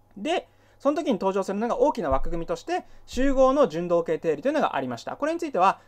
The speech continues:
ぜひとも僕のプレイリストの方をご覧ください。別に集合の順動系定理っていっぱいにあるわけではなくて、僕がそう呼んでるだけなんですけど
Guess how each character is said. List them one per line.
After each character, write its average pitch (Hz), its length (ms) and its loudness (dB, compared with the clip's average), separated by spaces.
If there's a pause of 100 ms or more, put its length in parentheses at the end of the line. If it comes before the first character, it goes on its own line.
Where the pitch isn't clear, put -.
ぜ 202 80 -6
ひ - 40 -6
と 175 80 0
も 143 40 -4
僕 139 140 -6
の 139 80 -4
プ - 140 -8
レ 151 100 2
イ 143 40 -2
リ 143 60 -4
ス - 60 -16
ト 147 80 -6
の 180 80 -6
方 277 80 4
を 226 60 2
ご 139 80 0
覧 120 100 -2
く 123 60 -8
だ 120 80 -8
さ - 120 -12
い。 - 40 -10
別 214 180 -6
に 294 60 -6
集 294 160 -6
合 370 100 -2
の 302 100 -2
順 254 200 -2
動 285 100 2
系 277 140 -6
定 277 60 -2
理 233 40 -4
っ 185 40 -10
て 139 60 -8
い 120 40 -8
っ - 20 -18
ぱ 147 100 -4
い 143 40 -6
に - 60 -10
あ 214 100 0
る 226 60 2
わ 147 60 0
け 135 80 -10
で 123 60 -6
は 120 60 -8
な 123 80 -12
く - 60 -20
て、 123 80 -12
僕 135 180 -10
が 175 100 -2
そ 156 140 -6
う - 20 -2
呼 190 80 0
ん 208 40 -6
で 214 80 0
る 202 60 -4
だ 202 60 -4
け 202 80 -8
な 139 80 -4
ん 180 40 -12
で 226 60 -14
す - 60 -18
け 143 80 -12
ど 160 240 4